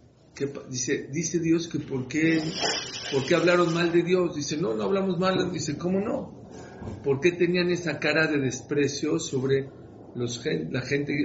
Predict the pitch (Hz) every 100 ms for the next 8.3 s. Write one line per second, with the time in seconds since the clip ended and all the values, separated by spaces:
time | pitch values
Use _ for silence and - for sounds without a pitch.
0 | 131 127 120 - 147 143 135 127 - 135
1 | 135 135 131 - 139 131 135 135 143 127
2 | 151 151 147 127 - 160 151 147 185 117
3 | - - - - - - - 156 - 147
4 | 143 131 143 185 - - 170 - 170 160
5 | 147 160 - 165 143 135 143 143 - 131
6 | 135 127 135 135 156 160 - 147 135 123
7 | 147 143 139 139 156 196 - 135 127 139
8 | 131 127